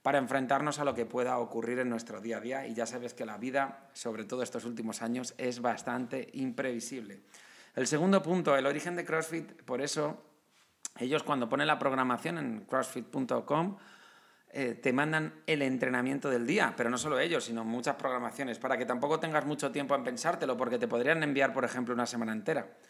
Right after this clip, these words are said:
¿vale? Y es que había un origen en que era en plan de no decir el entrenamiento hasta que llegas al box. De hecho, cuando abrimos nosotros lo hacíamos así. No decíamos el entrenamiento hasta que llegábamos al box. Y mucha gente decía, "Ya, pero es por programarme las zapatillas y tal".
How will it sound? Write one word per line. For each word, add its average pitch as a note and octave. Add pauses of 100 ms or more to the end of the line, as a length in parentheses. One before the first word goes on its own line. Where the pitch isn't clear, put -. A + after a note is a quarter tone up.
(460)
¿vale? A2+
Y C3
es C#3
que D#3+
había D3
un C#3+
origen C#3
en B2
que A#2+
era B2+
en A#2
plan A#2+
de A#2
no C3+
decir B2+
el C3
entrenamiento A#2
hasta A2+
que A2
llegas A2
al G#2+
box. G#2+
De A#2+
hecho, C#3+
cuando D#3
abrimos B2+
nosotros B2+
lo C#3
hacíamos A#2
así. G#2+ (540)
No B2
decíamos C#3
el C3+
entrenamiento B2+
hasta -
que A#2
llegábamos A2
al G#2
box. G#2
Y A#2
mucha A#2
gente A#2+
decía, A2+
"Ya, G3
pero D#3+
es D#3+
por D#3
programarme D3+
las C#3+
zapatillas B2+
y B2
tal". D3+